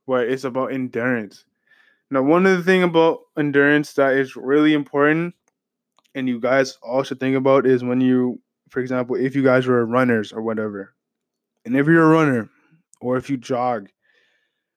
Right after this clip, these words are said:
yes, pace matters. Yes, how fast you can get to your destination matters. But at the end of the day, it's just trying to run without stopping.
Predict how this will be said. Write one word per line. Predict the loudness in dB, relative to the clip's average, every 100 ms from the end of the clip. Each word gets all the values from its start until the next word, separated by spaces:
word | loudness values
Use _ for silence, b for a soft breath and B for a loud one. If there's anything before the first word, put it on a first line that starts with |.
| _ _ _ _
yes, | 0 2 2 0
pace | -6 -4 -2 -4 -6
matters. | -8 -4 -2 -2 -2 -4 -8
Yes, | -10 -4 2 2 0 -6 -18 -20 -20 _ _ _
how | -12 -8 -8
fast | -6 -4 -4 -6 -10
you | -12
can | -10 -10 -10 -6
get | -4 -2 -4 -6
to | -4
your | -2
destination | 0 -2 -4 -6 -6 -8 -10
matters. | -6 -2 -2 -2
But | -4 -2 -2
at | -2
the | -2
end | -2 0
of | 0
the | 2
day, | 4 4 2 -4 -6
it's | -6 -6
just | -4 0 2 0 -8
trying | -14 -4 -2 0 -2 -4 -12 _ _ _ _ _ _ _ -16
to | -10 -10 -10 _ _ _ _ _ _ _
run | -12 -4 -2 0 -2 -8 _ -14
without | -10 -10 -8 -2 0 0 _ _ _
stopping. | -20 -10 -4 -4 -4 -10